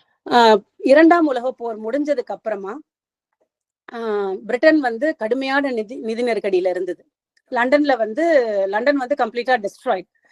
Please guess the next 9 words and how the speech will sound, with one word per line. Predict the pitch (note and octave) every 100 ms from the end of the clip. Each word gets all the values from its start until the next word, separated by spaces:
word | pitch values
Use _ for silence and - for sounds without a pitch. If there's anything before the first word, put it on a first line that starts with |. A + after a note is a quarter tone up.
| _
நிறைய | G#3 A3 C#4+ C#4
அழிவு, | A#3 A#3+ G#3+ A#3+ F4 _
நிறைய | G#3 G#3 C4+ C#4
பொருட்சேதம், | A3 A3+ C4 G#3+ C#4 C4+
உயிர் | A3+ A3+
சேதம் | A#3 G#3 D4
எல்லாமே | G#3 A3+ B3+ B3+
இருந்தது. | G#3 F3 F#3 D#4 _ _ _ _ _ _ -
அப்போ | A3+ -